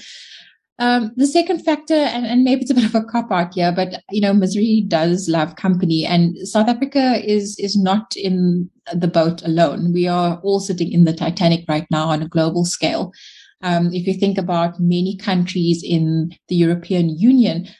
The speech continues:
that are now facing gas shortages and very elevated prices for the gas that they can actually obtain, we've seen energy and utility bills for households in Europe skyrocket.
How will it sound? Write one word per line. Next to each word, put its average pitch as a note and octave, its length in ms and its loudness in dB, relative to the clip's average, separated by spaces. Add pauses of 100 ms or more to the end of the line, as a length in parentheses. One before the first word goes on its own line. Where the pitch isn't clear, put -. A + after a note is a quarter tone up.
(120)
that F3 100 -6
are F3 100 0
now F3 360 0
facing F#3 840 -2
gas F3 500 -2
shortages F3+ 760 0
and E3+ 300 -2
very F#3 340 0
elevated F3 560 -2
prices F#3 600 -2
for E3+ 80 -2
the E3+ 100 -2
gas E3+ 360 -2
that F3 100 -12
they E3+ 140 2
can A#3 340 0
actually D#3 380 -6
obtain, D#3 480 -2 (460)
we've F3+ 220 2
seen G3 360 0
energy F#3+ 380 0
and F3+ 120 2
utility F3+ 500 0
bills E3+ 400 0
for F#3 160 -2
households F3 480 -2
in E3+ 100 4
Europe E3+ 300 0
skyrocket. G3+ 800 -2